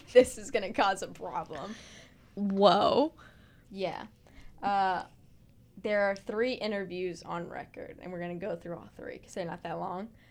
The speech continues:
Speaker 1: Um, not recite them,
Speaker 2: Well,
Speaker 1: <laughs> but,
Speaker 2: yeah,
Speaker 1: like,
Speaker 2: yeah, I gotcha.
Speaker 1: a summary of all three. And there, there's only these ones on records, but I b-, they're, they're numbers twenty-seven, thirty, and thirty-two. So it, there was other stuff. It's just not on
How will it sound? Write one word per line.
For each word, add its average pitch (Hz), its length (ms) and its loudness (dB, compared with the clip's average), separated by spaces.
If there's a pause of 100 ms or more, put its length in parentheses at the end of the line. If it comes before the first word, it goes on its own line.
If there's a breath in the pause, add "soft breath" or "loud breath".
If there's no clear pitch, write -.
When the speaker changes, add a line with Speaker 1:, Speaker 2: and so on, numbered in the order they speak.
(160 soft breath)
Speaker 1:
Um, 196 480 2 (200)
not 190 180 -6
recite - 480 -10
them, - 160 -14
Speaker 2:
Well, 240 120 12
Speaker 1:
<laughs> - 20 10
but, - 60 8
Speaker 2:
yeah, - 120 12
Speaker 1:
like, - 120 8
Speaker 2:
yeah, 156 80 8
I 214 40 8
gotcha. - 320 2
Speaker 1:
a 240 60 6
summary 202 480 0
of 185 180 0
all 185 240 0
three. 196 500 -4 (300 soft breath)
And 214 140 -4
there, 202 260 -2
there's 185 240 0 (240)
only 196 600 0
these 180 240 -4
ones 180 160 -4
on 170 120 -2
records, 175 400 -2
but 165 160 -4
I 165 40 0
b-, - 180 -10 (140)
they're, 175 200 2 (120)
they're 196 120 2
numbers 196 560 2
twenty-seven, 185 600 -2
thirty, 175 320 0
and 170 100 -4
thirty-two. 175 640 -2
So 180 260 -4
it, - 140 -6 (120)
there 190 120 -2
was 190 380 -2
other 214 260 4
stuff. - 400 -6
It's - 140 -6
just 175 220 -6
not 175 260 -2 (640 soft breath)
on 180 460 4